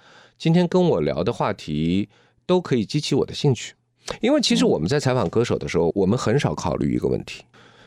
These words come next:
Speaker 1: 他今天来，他接受你的访问，他可能为了他的专辑，或者他为了他的演唱会，
Speaker 2: 宣传。
Speaker 1: 为了宣传。
Speaker 2: 嗯。
Speaker 1: 我有的时候会跟一些年轻的后辈讲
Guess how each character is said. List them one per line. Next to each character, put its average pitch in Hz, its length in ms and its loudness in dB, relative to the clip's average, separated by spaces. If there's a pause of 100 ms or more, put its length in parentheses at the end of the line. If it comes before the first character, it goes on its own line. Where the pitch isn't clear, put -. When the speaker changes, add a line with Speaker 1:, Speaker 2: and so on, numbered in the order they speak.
(160)
Speaker 1:
他 214 260 2
今 208 240 2
天 190 240 4
来， 78 220 2
他 120 120 0
接 135 160 2
受 131 140 2
你 87 100 2
的 104 120 0
访 - 240 -6
问， 87 180 2
他 117 100 0
可 104 120 -2
能 78 100 2
为 101 100 4
了 87 120 2
他 98 120 -2
的 90 120 0
专 98 200 2
辑， 73 220 0
或 87 160 0
者 78 80 2
他 90 100 -4
为 90 140 4
了 82 80 2
他 - 120 0
的 240 80 2
演 - 220 2
唱 90 220 -2
会， 90 140 0
Speaker 2:
宣 73 80 0
传。 - 80 2
Speaker 1:
为 87 80 2
了 80 100 0
宣 92 220 0
传。 - 180 -8
Speaker 2:
嗯。 147 220 2 (640)
Speaker 1:
我 113 180 2
有 127 100 2
的 110 80 0
时 107 80 0
候 113 120 4
会 110 220 0
跟 107 220 0
一 98 140 2
些 98 160 0
年 82 240 2
轻 104 160 -2
的 95 80 2
后 90 160 -2
辈 78 160 -2
讲 - 180 -12